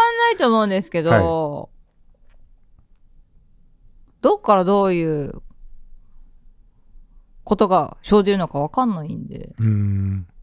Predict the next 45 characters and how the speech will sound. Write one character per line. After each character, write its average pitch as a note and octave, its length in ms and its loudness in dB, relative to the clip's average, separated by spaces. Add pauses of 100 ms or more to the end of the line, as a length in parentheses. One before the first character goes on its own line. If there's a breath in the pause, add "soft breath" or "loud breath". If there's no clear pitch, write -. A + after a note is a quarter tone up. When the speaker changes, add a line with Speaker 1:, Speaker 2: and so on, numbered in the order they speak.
Speaker 1:
い - 40 2
や、 D4 160 6
た D#4+ 140 2
だ C4 120 2
ね、 G3 400 0
Speaker 2:
う F#2+ 40 0
ん。 D#2+ 200 -4
Speaker 1:
こ G3 120 -4
れ F#3+ 40 0
変 D4+ 180 2
な E4+ 100 2
話、 F3+ 640 0 (160)
一 C#4 220 -4
年 F4 220 2
ぐ F4 80 -2
ら B3+ 140 4
い G3+ 40 2
前 G3 240 2
に E3+ 140 -2
カ C4 140 -2
ッ - 20 0
パ - 160 0
さ F#3 180 0
ん D#3 100 -2
と E3 260 0
ポ - 140 -2
ッ F2 100 -2
ド F3+ 100 -2
キ - 120 -4
ャ F#3+ 40 0
ス - 100 -14
ト D3 160 -4
を D3 340 -2 (380 soft breath)
始 G3 240 2
め A#3+ 140 6
る A#3+ 120 0
っ A#3 80 -6 (520)
て F3 140 -2
し - 80 -10
た E3 100 -2
時 C#3 300 -4
に、 C#3+ 120 -2
Speaker 2:
う - 40 2
ん。 - 20 4
う - 40 2